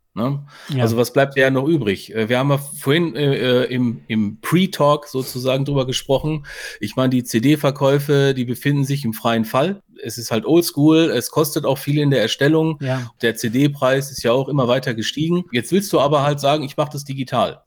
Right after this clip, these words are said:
Speaker 1: Also für mich persönlich, meine Erfahrung ist jetzt, dass du als kleines Label, dass Streaming einfach keine Alternative für dich ist, um
Speaker 2: Ja.
Speaker 1: halt Geld zu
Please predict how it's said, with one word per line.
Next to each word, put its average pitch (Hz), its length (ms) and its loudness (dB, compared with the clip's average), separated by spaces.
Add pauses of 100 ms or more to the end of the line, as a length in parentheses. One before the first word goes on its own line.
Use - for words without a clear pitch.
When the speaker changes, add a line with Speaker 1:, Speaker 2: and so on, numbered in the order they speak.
(120)
Speaker 1:
Also 117 160 -4
für 131 100 2
mich 220 180 4
persönlich, 160 420 2
meine 170 240 2
Erfahrung 151 440 0
ist 101 160 -10
jetzt, - 260 -12 (260)
dass 110 160 -2
du 127 100 0
als 113 180 0
kleines 165 400 -2
Label, 151 460 0 (360)
dass - 460 -4
Streaming 165 680 2
einfach 143 420 -2
keine 143 300 0
Alternative 139 600 -2
für 120 160 -6
dich 110 200 -6
ist, 151 220 -2
um 139 260 0
Speaker 2:
Ja. 127 100 0
Speaker 1:
halt 113 180 -4
Geld 160 200 0
zu - 120 -12